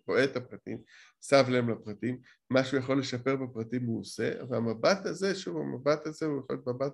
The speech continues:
גם עם ביקורת נוקבת, אבל מתוך אהבה, זה מה שמשכלל, זה מה שגומר משהו. שוב, רק ננסה לתת איזו התאמה בדבר הזה. חודש אלול, מבט על כל השנה. איך להס-, יש, אני מבין שלהסתכל לפרטים ולעשות חשבון נפש מדוקדק יעזור לי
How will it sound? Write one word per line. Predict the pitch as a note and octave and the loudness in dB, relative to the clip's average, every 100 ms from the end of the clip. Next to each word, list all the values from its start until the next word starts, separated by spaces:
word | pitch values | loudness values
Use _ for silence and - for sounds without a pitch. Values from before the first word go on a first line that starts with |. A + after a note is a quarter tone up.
| - | -2
גם | C#3 A#2+ _ - | -2 -2 _ -4
עם | A2+ | -4
ביקורת | A2+ A#2 D3+ E3 D#3+ | -4 -4 -2 -2 -4
נוקבת, | B2 B2+ E3+ D3 A2 | -8 -4 -2 -2 -2
אבל | G#2+ | -4
מתוך | A2 G#2 A#2 - | -6 -6 -6 0
אהבה, | C3+ A2+ A2 A2+ D3 G#3 E3 D#3 - _ _ _ _ - | 0 2 0 2 4 6 4 2 -4 _ _ _ _ -14
זה | A2 A#2 D#3 E3+ | -8 4 4 4
מה | D#3 D3 | 4 2
שמשכלל, | C#3+ C#3+ B2+ - A2+ B2+ A#2 | 0 -4 -6 -8 -4 0 2
זה | A2+ | 0
מה | A2+ | 0
שגומר | A2+ G#2+ G#2 G2+ | -2 -2 -2 -2
משהו. | G2 F#2+ G2+ | -4 -8 -6
שוב, | C#3+ C3 | -2 0
רק | C3+ | 0
ננסה | C3 B2 | -2 0
לתת | C3 B2 C3 | 0 -2 -6
איזו | B2 A2+ | -4 -4
התאמה | G#2 - A#2 A#2 | -4 -2 -2 0
בדבר | G#2+ G2+ G#2+ G2+ | -2 -4 -4 -6
הזה. | F#2+ G2+ A#2+ _ _ _ | -6 -8 -10 _ _ _
חודש | - C3 C3 B2 | -2 -2 -2 -4
אלול, | A2 A2+ F#2+ - _ _ - | -2 -2 -4 -10 _ _ -4
מבט | G#2 B2+ B2+ | 0 0 0
על | |
כל | A#2 A#2+ A#2+ | -4 -2 -4
השנה. | A#2 G#2+ G#2+ - | -4 -6 -8 0
איך | F#3+ F#3+ F3+ | 0 0 -4
להס-, | E3 - - | -8 -8 0
יש, | D#3 G#3+ E3+ | 4 4 2
אני | C#3+ | 0
מבין | D#3 D#3+ | 0 -2
שלהסתכל | - C#3+ C#3 D3 | -4 -6 -4 0
לפרטים | C#3 C3 B2+ B2 C3 A#2+ | 0 0 -4 -2 0 0
ולעשות | A#2+ A#2 A#2 | 0 -2 -6
חשבון | A#2+ A#2 B2 | -10 -6 -2
נפש | B2 A#2+ | -2 -4
מדוקדק | A#2+ A2 - B2 A#2+ | -8 -4 -2 0 0
יעזור | G#2+ B2 C3+ | -2 0 2
לי | C3+ | 0